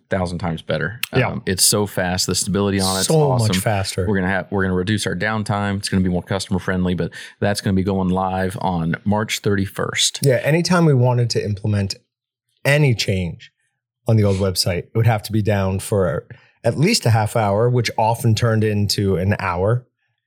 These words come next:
Speaker 2: plus.
Speaker 1: Then it might fail, and we
Speaker 2: And
Speaker 1: have
Speaker 2: then
Speaker 1: to
Speaker 2: it
Speaker 1: do
Speaker 2: might
Speaker 1: it
Speaker 2: not
Speaker 1: again the
Speaker 2: work
Speaker 1: next
Speaker 2: again.
Speaker 1: day.
Speaker 2: Yep. And then, hey, that deployment didn't work. So this, we control ninety-five percent, where on the other one, we really controlled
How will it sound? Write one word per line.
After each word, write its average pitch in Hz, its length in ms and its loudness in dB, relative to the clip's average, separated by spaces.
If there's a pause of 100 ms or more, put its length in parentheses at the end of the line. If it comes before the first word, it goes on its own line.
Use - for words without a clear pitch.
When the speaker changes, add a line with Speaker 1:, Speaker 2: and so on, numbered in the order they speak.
(160)
Speaker 2:
plus. - 640 -2
Speaker 1:
Then 117 160 4
it 107 40 4
might 104 200 2
fail, 101 380 0
and 95 100 0
we 95 80 2
Speaker 2:
And 127 80 4
Speaker 1:
have 127 100 0
Speaker 2:
then 127 60 2
Speaker 1:
to 123 60 2
Speaker 2:
it 120 40 2
Speaker 1:
do - 60 0
Speaker 2:
might - 0 -
Speaker 1:
it - 0 -
Speaker 2:
not 127 120 0
Speaker 1:
again - 200 0
the 127 60 2
Speaker 2:
work 110 80 2
Speaker 1:
next - 160 0
Speaker 2:
again. 135 160 2
Speaker 1:
day. - 60 -6
Speaker 2:
Yep. 107 120 -12
And 113 120 2
then, 113 120 4
hey, 143 200 8
that 135 180 2
deployment 131 400 2
didn't 127 200 2
work. 123 360 2
So 117 240 2
this, 135 480 2 (100)
we 135 380 4
control 123 720 4
ninety-five 110 1200 2
percent, 104 500 0 (360)
where 139 160 4
on 143 100 2
the 170 80 4
other 185 200 4
one, 110 260 4
we 123 120 4
really 131 260 4
controlled 95 600 -2